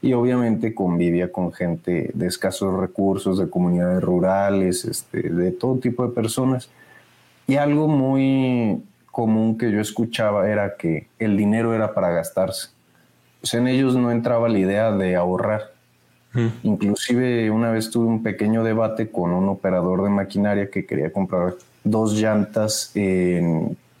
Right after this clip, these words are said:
Speaker 1: una de estas tiendas que te dejan pagos chiquitos semanales, este, y le hice las cuentas de cuánto le iban a costar las llantas cuando terminara de pagarlas,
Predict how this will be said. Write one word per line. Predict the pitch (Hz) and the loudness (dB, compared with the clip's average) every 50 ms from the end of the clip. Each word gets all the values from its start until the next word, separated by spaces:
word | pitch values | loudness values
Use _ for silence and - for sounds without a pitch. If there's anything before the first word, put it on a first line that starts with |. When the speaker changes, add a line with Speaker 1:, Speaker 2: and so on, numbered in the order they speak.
| _ | _
Speaker 1:
una | - 110 104 110 110 107 | -4 -2 0 0 0 0
de | 101 95 | 0 -2
estas | 98 - - 107 - - | -2 -4 -6 -6 -6 -2
tiendas | - 101 95 98 98 98 104 98 92 - - - - _ _ _ _ - - - - - - _ | -2 0 2 2 2 2 2 2 0 0 -4 -8 -12 _ _ _ _ -20 -20 -20 -20 -20 -20 _
que | _ 135 131 | _ -2 -2
te | 131 - 131 | 0 0 0
dejan | 131 135 135 - 143 131 117 104 101 113 | 0 0 0 0 0 0 0 0 -2 -2
pagos | - 120 117 113 120 117 120 | 0 2 2 2 2 0 0
chiquitos | - - 127 - - 127 123 - 127 120 | -2 -2 -2 -2 -2 -2 0 0 -2 0
semanales, | - 131 139 143 143 147 143 139 139 135 127 131 127 131 - - - | 0 0 2 2 2 2 2 2 2 2 2 0 -2 -4 -8 -10 -4
este, | - 117 104 104 - - - - 101 98 95 92 90 87 85 - - _ _ _ _ _ - _ _ _ _ | -4 -2 -2 -2 -4 -6 -2 0 0 2 2 2 2 0 -2 -6 -14 _ _ _ _ _ -20 _ _ _ _
y | 120 | 0
le | 123 127 | 2 4
hice | 139 147 139 - | 2 2 2 2
las | 160 156 143 131 120 - | 2 2 2 0 0 -2
cuentas | - 143 147 143 139 139 143 139 123 | -2 0 0 0 0 0 0 0 0
de | 117 113 117 | 0 -2 -2
cuánto | - - 139 139 139 135 - 139 | -2 0 0 0 0 0 0 0
le | 131 123 | 0 2
iban | 123 127 127 127 | 2 2 0 0
a | 120 | -2
costar | 123 - 98 - - - 104 | -2 -6 -8 -6 -4 -2 -2
las | 120 120 117 110 107 | 0 0 0 0 0
llantas | 123 123 117 113 117 - 107 - | 0 0 -2 -2 -2 -4 -6 -4
cuando | - 110 101 92 92 | -2 0 0 0 0
terminara | 90 - 90 87 95 90 92 95 95 98 | 0 -2 -2 0 0 2 2 2 2 0
de | 95 | -2
pagarlas, | 95 - 98 95 98 101 98 107 107 107 - - | -2 0 0 0 0 0 0 0 -4 -4 -8 -14